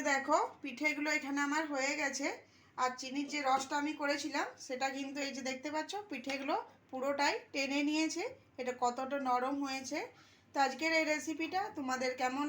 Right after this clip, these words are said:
লাগলো তো অবশ্যই কমেন্ট করে জানাবে, আর যদি ভালো লেগে থাকে তো আমার চ্যানেলটা সাবস্ক্রাইব করে দিও আর আমার পাশে থাকো।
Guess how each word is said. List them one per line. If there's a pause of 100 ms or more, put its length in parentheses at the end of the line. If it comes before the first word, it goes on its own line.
লাগলো (380)
তো (100)
অবশ্যই
কমেন্ট
করে (100)
জানাবে, (440)
আর (100)
যদি (120)
ভালো (100)
লেগে
থাকে (260)
তো
আমার
চ্যানেলটা (120)
সাবস্ক্রাইব (100)
করে
দিও (480)
আর
আমার (120)
পাশে (120)
থাকো।